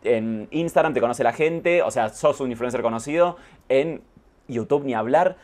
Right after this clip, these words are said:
pero en TikTok yo veo mucha gente que tiene capaz veinte millones de suscriptores y digo, "¿Quién carajo son? ¿Quiénes son?".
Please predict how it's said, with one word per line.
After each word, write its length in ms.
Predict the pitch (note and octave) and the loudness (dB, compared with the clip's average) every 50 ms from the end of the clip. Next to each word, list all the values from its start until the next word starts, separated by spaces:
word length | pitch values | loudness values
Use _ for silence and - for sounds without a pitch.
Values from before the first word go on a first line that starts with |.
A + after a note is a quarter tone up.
| - - _ _ | -20 -20 _ _
pero 140 | F3+ F3 F#3 | -2 0 0
en 100 | F#3+ F#3+ | 0 -2
TikTok 480 | - A#3 A#3 _ _ - G3 D3+ B2 - | -4 -8 -8 _ _ 0 0 0 0 0
yo 120 | - G3+ | -2 0
veo 100 | G#3 A3 | 0 0
mucha 180 | G3+ G3+ - G3 | -2 -4 -6 -6
gente 300 | - F#3 G3 G3+ G3+ F#3+ | -6 -6 -6 -4 -2 -4
que 80 | D#3+ | -4
tiene 260 | A#2 C3+ D3 F#3 F#3 - | -4 -6 -8 -8 -6 -4
capaz 280 | - A#2 C3 D#3+ F3 D3 | -2 0 0 0 0 0
veinte 300 | B2 E3 F#3+ G3+ G3+ F#3+ | 0 0 0 -2 -2 -4
millones 240 | D3+ C3+ E3+ F#3+ F#3 | -4 -4 -4 -6 -6
de 20 | - | -8
suscriptores 380 | - C#3+ C3 - F3 G3 F#3 C#3+ | -8 -10 -6 -4 -4 -4 -4 -4
y 20 | |
digo, 160 | D3 D#3 D3+ - | -6 -8 -8 -8
"¿Quién 280 | - D#3+ E3 F3+ F#3+ F3+ | -8 -10 -10 -8 -12 -8
carajo 500 | - C3+ A2+ A#2 C#3+ - - - E3+ D3+ | -6 -4 -4 -4 -4 -6 -10 -12 -12 -12
son? 440 | - - D3 D3+ F3+ C#3+ A#2 A#2+ - | -2 0 2 2 2 2 -2 -6 -10
¿Quiénes 460 | - G#3+ A3+ A#3+ A#3+ C4 A#3 F#3+ - | -6 -4 -2 2 2 2 2 2 -2
son?". 600 | - - - G#3+ G3 A3+ A#3 A3 - A#2 G#3 - | -6 -2 2 4 6 6 6 6 4 2 -2 -8